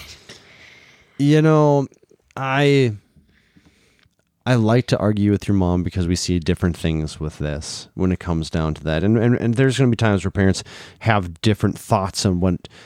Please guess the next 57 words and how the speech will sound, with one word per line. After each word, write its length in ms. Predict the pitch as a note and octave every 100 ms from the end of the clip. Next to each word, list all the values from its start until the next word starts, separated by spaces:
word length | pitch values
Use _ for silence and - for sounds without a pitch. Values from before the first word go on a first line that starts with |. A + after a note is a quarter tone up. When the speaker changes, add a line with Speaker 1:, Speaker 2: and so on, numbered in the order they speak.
| - -
Speaker 2:
their 140 | G2+
child 360 | - G#2+ F#2 F2+
should 220 | - F2+
or 80 | F2+
should 300 | - G2 D#2+
not 340 | E2+ C2+ G1+
do. 320 | E2+ - - - _ _ -
Speaker 1:
Mm-hmm. 360 | G#3+ G3 G#3+ - _ -
Speaker 2:
And, 680 | A2+ G#2+ G#2 G2+ F#2+ F#2+ - _ -
I 40 |
mean, 120 | A2+
that, 220 | B2 G#2+ A2
for 360 | C#3 C3 G#2+
what 140 | B2 C3
it 40 |
comes 200 | C3 G#2+
down 120 | A2
to 100 | G2+
is 100 | G#2
the 60 | F2
parents 280 | - F#2 -
finding 260 | F#2+ F2+
that 140 | E2+ D#2
compromise 680 | E2+ D#2+ D#2+ C2+ G1+ - - _ _
of 120 | F#2
being, 220 | G#2 G2
like, 240 | F#2 F2 - - _
having 260 | C3 C3 B2
a 60 |
hard 340 | G#2 A#2 A#2 F#2+
no 160 | G2
or 180 | F#2+ F#2
hard 300 | E2+ A2 F#2
yes 340 | F2 F2 F2
or 60 | F2+
something 280 | - E2+ F2
like 160 | E2+
that. 120 | F2 E2+
It 80 |
gets 160 | B2 A2
very 180 | G#2+ G2
difficult 460 | F#2 - - E2+
at 80 | D#2
times 480 | - F2 E2 D#2 - - - -
to 100 | -
be 100 | F#2
able 120 | F2+ E2+
to 160 | -
do 160 | F#2 F#2
all 80 | F2
those 220 | F2 E2
because 500 | G2+ - F#2 F2 - - - -
there's 180 | A#2+ A2+
really 200 | A#2+ C3+
not 160 | A#2 G2
a 40 |
right 260 | F2+ F2+